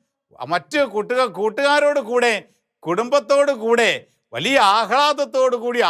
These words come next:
ആഗ്രഹത്തോടു കൂടി അന്തോണീസ് പുണ്യാളൻ്റെ തിരുനാൾ ആഘോഷിക്കുവാൻ ഇവൾ ഇടവക ദേവാലയത്തിൽ ഓടിപ്പോകുമായിരുന്നു. എന്നാൽ ഇന്ന് ഇടവക ദേവാലയത്തിൽ അന്തോണീസ് പുണ്യാളൻ്റെ തിരുനാൾ നടക്കുന്നു.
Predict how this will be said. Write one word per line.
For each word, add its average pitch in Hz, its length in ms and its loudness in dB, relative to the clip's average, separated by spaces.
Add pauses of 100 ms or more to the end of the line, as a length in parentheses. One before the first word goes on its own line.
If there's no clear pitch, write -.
ആഗ്രഹത്തോടു 262 760 0
കൂടി 240 220 -2 (540)
അന്തോണീസ് 233 440 -2
പുണ്യാളൻ്റെ 277 500 2
തിരുനാൾ 226 380 2
ആഘോഷിക്കുവാൻ 233 640 -2 (480)
ഇവൾ 220 120 0 (100)
ഇടവക 247 260 0 (140)
ദേവാലയത്തിൽ 233 500 0 (120)
ഓടിപ്പോകുമായിരുന്നു. 254 1040 0 (580)
എന്നാൽ 208 200 0 (100)
ഇന്ന് 262 240 0 (640)
ഇടവക 247 300 2 (140)
ദേവാലയത്തിൽ 285 680 0 (540)
അന്തോണീസ് 233 440 -2
പുണ്യാളൻ്റെ 269 580 0 (520)
തിരുനാൾ 262 440 2 (120)
നടക്കുന്നു. 214 480 -2